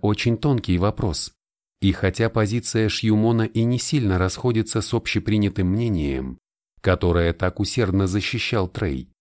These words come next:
она расходится достаточно для того, чтобы вызвать дискомфорт у большинства неврологов. Если безоговорочно принять точку зрения Шьюмона, то это будет означать,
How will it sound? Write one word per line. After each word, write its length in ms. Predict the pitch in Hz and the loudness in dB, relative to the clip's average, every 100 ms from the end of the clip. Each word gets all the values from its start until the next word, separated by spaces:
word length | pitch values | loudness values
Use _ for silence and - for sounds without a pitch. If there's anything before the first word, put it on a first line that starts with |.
| _ _ _ _ _ | _ _ _ _ _
она 320 | 92 87 85 | 0 2 2
расходится 640 | 85 85 - 104 107 - 110 | 2 0 0 0 0 0 0
достаточно 720 | 98 98 - 101 98 - 95 | 2 0 0 -2 -2 -2 -2
для 200 | 85 90 | 0 0
того, 440 | 85 78 92 104 _ _ _ - | 0 -2 -2 -4 _ _ _ -20
чтобы 400 | - 117 110 113 | -2 0 2 2
вызвать 360 | 127 123 127 | 2 0 -2
дискомфорт 720 | 110 110 - 101 92 113 117 - | 0 -2 0 0 0 -2 -2 0
у 80 | 113 | 0
большинства 600 | 98 - 92 85 90 87 | 2 0 -2 -2 0 0
неврологов. 760 | 98 104 113 85 71 69 - _ _ _ _ _ _ _ | 0 0 0 0 -2 -4 -6 _ _ _ _ _ _ _
Если 460 | - 90 87 - 98 | 0 2 2 2 2
безоговорочно 920 | 90 87 92 92 92 110 110 - 107 | 2 2 0 0 0 0 0 0 0
принять 440 | 113 107 110 113 | 2 4 2 0
точку 340 | - 107 - 101 | 0 0 0 0
зрения 460 | 92 98 95 92 | 2 2 2 2
Шьюмона, 680 | 87 - 87 87 98 104 107 _ _ _ _ | 0 0 0 0 0 -2 -6 _ _ _ _
то 180 | 107 123 | 2 2
это 240 | 143 147 | 2 0
будет 320 | 123 117 113 | 0 -2 0
означать, 640 | 104 87 85 - 104 110 | 0 2 0 0 -4 -4